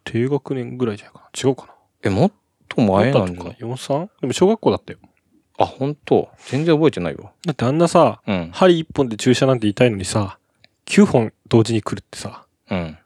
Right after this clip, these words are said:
Speaker 1: すごいことだよね。
Speaker 2: ね。なんだろうね。なんであんなことするんだろうね。
Speaker 1: どういう仕組みなのかが全く分かってないけど。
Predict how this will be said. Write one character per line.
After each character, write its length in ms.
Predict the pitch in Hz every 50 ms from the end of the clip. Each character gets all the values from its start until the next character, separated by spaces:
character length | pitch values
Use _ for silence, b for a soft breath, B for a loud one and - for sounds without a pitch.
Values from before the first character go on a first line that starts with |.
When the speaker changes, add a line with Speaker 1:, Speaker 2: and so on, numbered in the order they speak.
| _ _ _
Speaker 1:
す 220 | - - - -
ご 120 | 104 120 151
い 40 |
こ 120 | - - -
と 80 | -
だ 60 | - 95
よ 60 | -
ね。 220 | - - - _ _ _ -
Speaker 2:
ね。 260 | 117 120 131 135 - _ _ _ _ _ _ _ _ _ _ _ _ -
な 160 | 127 170 190
ん 80 | 151
だ 100 | 107 95
ろ 120 | 90 87 82
う 40 | 87
ね。 80 | 95
な 140 | 107 139 180
ん 60 | 143 151
で 40 |
あ 60 | - 175
ん 60 | 175
な 40 | 170
こ 100 | 170 170
と 20 |
す 0 |
る 0 |
ん 0 |
だ 0 |
ろ 0 |
う 40 | 165
ね。 20 |
Speaker 1:
ど 0 |
う 40 | 165
い 20 | 165
う 20 |
仕 160 | - - 180
組 140 | 175 175 160 160
み 60 | 156
な 80 | 156
の 80 | 147 143
か 140 | 131 117 110
が 20 |
全 100 | 110 113
く 180 | - - 139 120
分 140 | 127 123 120
か 60 | 123
っ 20 | -
て 100 | - -
な 60 | 107
い 60 | 107
け 80 | - -
ど。 80 | _